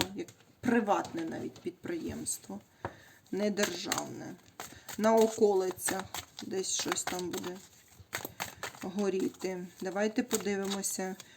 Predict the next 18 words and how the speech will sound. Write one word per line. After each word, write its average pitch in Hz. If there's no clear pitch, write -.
чи -
будуть 190
конкретні 202
прильоти 196
по 196
Рівному. 185
Щось -
мені 190
Рівне 190
не 190
подобається. 190
В 185
цей 202
розклад 202
і 190
той 190
теж 190
щось. -